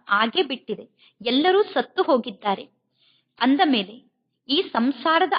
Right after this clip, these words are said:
ಆಕರ್ಷಣೆ ನಮ್ಮನ್ನೇಕೆ ಆಕರ್ಷಿತ ಮಾಡಬೇಕು?" ಒಂದು ವೇಳೆ ಸಂಸಾರದ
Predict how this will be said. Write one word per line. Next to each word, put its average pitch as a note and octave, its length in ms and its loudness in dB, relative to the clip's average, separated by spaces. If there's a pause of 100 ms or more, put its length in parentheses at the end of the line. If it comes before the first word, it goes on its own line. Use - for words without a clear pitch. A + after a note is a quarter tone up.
ಆಕರ್ಷಣೆ A#3 680 -2
ನಮ್ಮನ್ನೇಕೆ E4 640 0
ಆಕರ್ಷಿತ - 680 -2
ಮಾಡಬೇಕು?" D4+ 680 -2 (580)
ಒಂದು C#4 280 2
ವೇಳೆ B3 260 0 (180)
ಸಂಸಾರದ E4 580 0